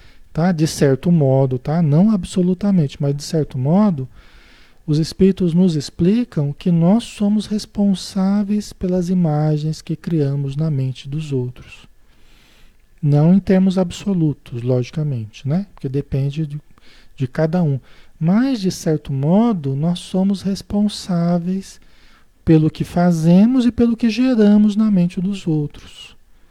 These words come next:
sob certo aspecto, tá? Não de forma absoluta.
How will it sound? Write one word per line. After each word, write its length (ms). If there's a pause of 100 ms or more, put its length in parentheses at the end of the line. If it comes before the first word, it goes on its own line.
(440)
sob 380
certo 460
aspecto, 560
tá? 320
Não 280
de 80
forma 300
absoluta. 680